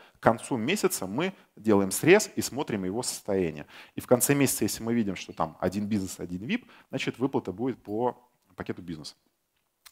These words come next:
Кейс номер два. Представьте, у вас два бизнеса, один премиум и один вип.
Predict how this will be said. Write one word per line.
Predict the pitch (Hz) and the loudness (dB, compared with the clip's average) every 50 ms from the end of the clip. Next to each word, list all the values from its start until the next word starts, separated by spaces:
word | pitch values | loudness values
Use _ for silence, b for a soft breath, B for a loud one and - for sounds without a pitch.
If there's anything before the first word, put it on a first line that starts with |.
| _ _ | _ _
Кейс | - 101 - 101 | -6 -6 -4 -4
номер | 95 95 95 98 | -6 -4 -4 -2
два. | 85 95 95 76 - B B B B B B B B B _ _ | 4 4 4 4 4 B B B B B B B B B _ _
Представьте, | - 92 - 87 - - 87 | -8 -2 -2 -2 -2 -2 -4
у | |
вас | 87 85 | -4 -4
два | 90 92 92 - | 0 2 2 2
бизнеса, | - 80 92 98 127 160 185 - 180 180 190 160 - _ _ _ _ - | 2 2 -4 -6 -4 -6 -4 -2 -2 -4 -4 -6 -14 _ _ _ _ -4
один | 101 92 101 98 90 | -2 -2 -2 -6 -6
премиум | - - 120 143 151 147 143 151 135 - _ _ | -2 0 0 0 0 -2 -4 -6 -6 -12 _ _
и | - | 0
один | 92 90 113 117 107 | 0 2 2 -2 -2
вип. | 85 92 80 - - | -2 -4 -6 -6 -10